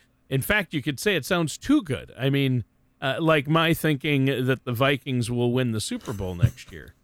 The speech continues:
Uh, maybe it sounds a little too good to you as a Bears and Packers fan, but there has to be a but in there, right?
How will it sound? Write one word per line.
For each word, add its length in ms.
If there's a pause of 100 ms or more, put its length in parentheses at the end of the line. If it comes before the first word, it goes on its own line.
Uh, 240
maybe 260
it 100
sounds 340
a 40
little 200
too 180
good 300
to 80
you 320
as 140
a 80
Bears 500
and 180
Packers 640
fan, 260
but 140 (380)
there 200
has 400
to 100
be 160
a 80
but 260
in 160
there, 220
right? 300